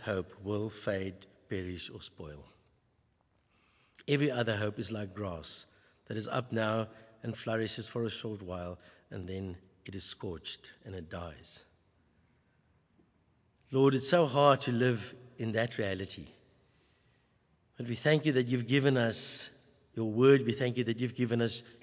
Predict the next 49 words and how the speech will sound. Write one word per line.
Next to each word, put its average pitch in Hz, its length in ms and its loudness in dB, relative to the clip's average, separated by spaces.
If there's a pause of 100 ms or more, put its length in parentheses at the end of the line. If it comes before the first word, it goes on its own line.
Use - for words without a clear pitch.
your 123 120 0
spirit. 113 480 0
We 107 80 -4
thank 117 240 -4
you 117 80 -2
that 107 120 -10
you've 110 160 -8
given 113 260 -2
us 101 120 -4
one 98 180 -4
another. 92 420 -6 (1000)
So 123 160 -2
that 131 120 4
in 147 200 4
that 139 220 8
reality 123 400 6
we 117 200 0
can 123 360 2 (100)
fight, - 560 2
we 120 80 -4
can 131 180 0
be 165 160 4
at 170 80 6
war 139 480 0 (1200)
with 135 140 0
ourselves 147 640 2
and 131 120 2
with 120 180 2
the 123 80 -8
society 135 600 2
around 120 320 4
us 123 80 0
that 120 160 -4
tries 143 280 2
and 139 120 -2 (180)
keeps - 200 -4
on 151 100 0
telling 160 340 2
us 110 220 0 (240)
that 117 100 -6
there's 123 180 2
another 135 360 4
way 110 300 2
in 104 160 -2
which 107 240 -6
you 107 60 -8
could 98 160 -8
have 92 200 -8
life. 80 420 -12